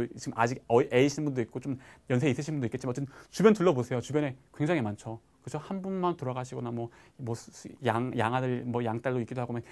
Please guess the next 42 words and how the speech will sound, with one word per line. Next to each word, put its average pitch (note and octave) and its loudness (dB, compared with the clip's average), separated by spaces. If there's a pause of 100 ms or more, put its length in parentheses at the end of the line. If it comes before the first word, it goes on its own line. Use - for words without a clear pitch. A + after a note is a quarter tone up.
(160)
굉장히, F#3+ 4
굉장히 D#3 2 (180)
wide C3 6
variety B2 2
있죠. C#3+ -6
어, A2+ -6 (200)
정말 C#3 0
실제로 D3 2 (180)
요즘에 D3 4
특히 - -2
요즘 C#3 0
더 A#2 0
그런 C#3 2
것 A#2 -2
같아요. G#2+ -8
특히 - -16
막 A#2+ -10 (180)
약간 B2 -6 (420)
그 - -2
어떤 A#2+ -2
이혼이라든가 B2+ 4
이런 A2 0
게 A2+ -2 (160)
더 - -8
많이 A#2+ 4
증가했기 B2 0
때문에 C#3+ -4 (220)
다양한 C#3 4
형태의 E3+ -2
가족들이 B2 -2
많이 B2+ 4
있는 B2+ 2
것 A#2 -2
같아요. G#2 -8
근데, D3+ 2 (540)
근데 F#3+ 8
이렇게 F#3+ 4
형태가 A#3 2
많은데 D3 4
그런데, F3+ 0
그런데, B2 -2
그런데 G#2 -6